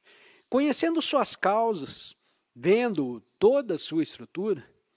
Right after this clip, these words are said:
Dissemos que isso é possível unicamente quando há observação, quando a mente pode observar com grande intensidade.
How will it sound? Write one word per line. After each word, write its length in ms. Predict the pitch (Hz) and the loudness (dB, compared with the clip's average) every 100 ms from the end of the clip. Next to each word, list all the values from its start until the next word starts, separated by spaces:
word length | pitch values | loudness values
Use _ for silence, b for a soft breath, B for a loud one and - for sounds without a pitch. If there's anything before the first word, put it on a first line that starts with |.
| _ _ _ _ _ - | _ _ _ _ _ -14
Dissemos 720 | 135 165 - 185 269 214 - | -6 -4 2 2 2 0 -4
que 120 | - | -8
isso 520 | 127 120 113 156 - 160 | -8 -8 -8 -6 -2 -4
é 40 | |
possível 760 | - 156 - 160 185 220 180 | -4 -8 -8 -6 -6 -4 0
unicamente 840 | 143 208 208 175 139 151 220 220 160 | 2 2 4 0 0 0 0 -2 0
quando 360 | 196 220 208 | 2 2 4
há 180 | 196 226 | 4 4
observação, 800 | 196 135 - 135 117 - 104 101 - b b b b b b b | 2 0 -6 -6 -8 -12 -14 -16 -20 b b b b b b b
quando 180 | 180 | 2
a 60 | 185 | 4
mente 440 | 180 208 233 - | 6 6 4 0
pode 240 | - 165 160 | 0 0 0
observar 640 | 143 - 135 143 180 170 | -4 -8 -6 -2 -2 -2
com 200 | - 143 | -4 -4
grande 360 | 139 175 202 160 | 0 2 2 0
intensidade. 960 | 151 160 - 110 135 139 135 - - | -2 -4 -6 -12 -10 -10 -12 -16 -18